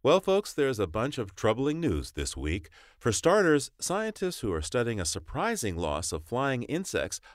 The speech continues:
are calling it ecological Armageddon. Of course, insects can be annoying or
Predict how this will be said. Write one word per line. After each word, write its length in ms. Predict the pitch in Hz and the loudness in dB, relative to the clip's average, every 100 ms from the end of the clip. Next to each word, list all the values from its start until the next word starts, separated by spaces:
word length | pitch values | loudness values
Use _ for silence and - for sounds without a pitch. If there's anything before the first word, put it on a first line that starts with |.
| - | -6
are 140 | 76 | -6
calling 400 | - 120 117 117 | -2 -2 0 0
it 140 | 117 - _ | -4 -6 _
ecological 760 | 147 196 180 107 98 110 120 131 | -4 0 2 2 0 -4 -6 -4
Armageddon. 760 | 80 80 101 127 175 87 69 - _ - - _ _ _ _ 156 | -2 0 0 2 2 0 -6 -12 _ -20 -20 _ _ _ _ -4
Of 120 | - | 0
course, 240 | 202 190 | 0 0
insects 520 | 175 220 - 135 - | -2 -2 0 0 0
can 340 | - 147 175 185 | -6 -4 -2 0
be 160 | 139 | 2
annoying 540 | 107 123 147 95 95 95 | 2 2 0 0 -2 -6
or 420 | - 117 123 | -2 2 2